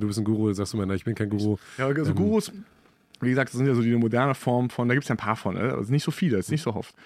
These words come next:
Speaker 2: Ne? Ähm, die meisten, wie gesagt, sind eher Coaches. Deswegen sag ich, das ist, äh, hab ich eben noch gesagt, der, äh, Ko-, Fall Burak ist deutlich einfacher als der Fall Lindau. So, weil, ne, der redet tatsächlich von einer Sache, die ja noch irgendwo auf Erfahrung basiert.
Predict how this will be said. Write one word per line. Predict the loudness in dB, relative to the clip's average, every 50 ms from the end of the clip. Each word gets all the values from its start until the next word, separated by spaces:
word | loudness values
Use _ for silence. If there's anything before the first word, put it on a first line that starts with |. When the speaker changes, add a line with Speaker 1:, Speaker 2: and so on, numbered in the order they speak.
| -20 -20 -20 -16 _
Speaker 2:
Ne? | -6 -6 -4 -4
Ähm, | -2 -2 -2 0 0 -2 -4 -6 -10 -10
die | -6 -4
meisten, | -2 -2 -2 0 0 0
wie | 2
gesagt, | 2 2 2
sind | 0 0
eher | 0 -2
Coaches. | 0 2 2 2 2 -2
Deswegen | -2 0 0 2
sag | 2 0 0
ich, | -2
das | -4 -6 -6 -8
ist, | -12 -10 -6 -4
äh, | -2 -2 -2 -2 -2
hab | -2 -2
ich | 0 0
eben | 2 2 2
noch | 2 2
gesagt, | 0 0 -2 -2 0
der, | -2 -2 -2 -4 -10 -20 -20 -20 -20 -20 _ -10
äh, | -6 -2 -2 0 0 -2 -4 -8 -10 -10 -10 -10 -10 -6
Ko-, | -4 -4 -4 -4 -4
Fall | -2 0 2 2 2
Burak | 2 2 2 2 2 0 0
ist | -2 -2 0
deutlich | 0 0 0 0 -2 -4 -6 -8 -12 -14 -14 -14 -14 -14 -14 _
einfacher | -2 0 0 2 0 -2 0 0 0
als | 0 0 0 0
der | -2 0
Fall | 0 2 2 4 2 2 0 -2 -8 -18 -20 -8 _
Lindau. | 0 2 4 4 4 2 2 0 -2 -4 -6 _ _ _ _ _ _ -6
So, | -4 -2 0
weil, | 2 2 2 0 0 0
ne, | 0 2 2 0
der | 0 0 0 2 2 0 0 -4 -4 -2
redet | 0 2 2 2 0 0
tatsächlich | -2 -2 -2 -2 -2 -2 0
von | 0 2 2
einer | 4 4 2 2 2
Sache, | 2 0 0 0 0 0 2
die | 4 4 4
ja | 4 4 4 2
noch | 2 0 -2
irgendwo | 0 0 0 0 2 2 2 4 4 4 2 0 -6 -14 -20 -8
auf | -4 -4 -4 -4 -6 -8 -8
Erfahrung | -8 -4 0 0 0 2 2 0 -2
basiert. | -4 -4 -6 -8 -10 -10 -12 -12 -14 -20